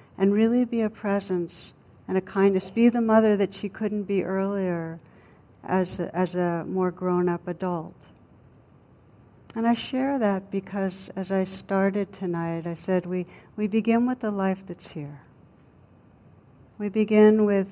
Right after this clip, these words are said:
with really learning how to bring a compassionate presence to what Clarissa Estes calls the not beautiful. And as we do it,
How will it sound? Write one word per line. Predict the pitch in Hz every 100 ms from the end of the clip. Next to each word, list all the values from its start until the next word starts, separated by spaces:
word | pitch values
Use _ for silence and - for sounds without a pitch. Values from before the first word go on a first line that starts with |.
| - - -
with | 196 202
really | 220 233 233
learning | 208 208 202 190
how | 185 175
to | 175
bring | 165 180 185 185
a | 170
compassionate | 180 - 175 180 175 180 175
presence | - 180 180 175 170 - -
to | 202 185 175 170 - - - - - - - -
what | 190 185
Clarissa | - 196 190 196 196 196
Estes | 190 190 - 185 -
calls | 196 180
the | 185
not | 185 180 180
beautiful. | 185 185 185 175 156 151 156 160 160 - - - - - - - _ - - -
And | 175
as | 220 233 262 254
we | 240
do | 190 214 208
it, | 160 -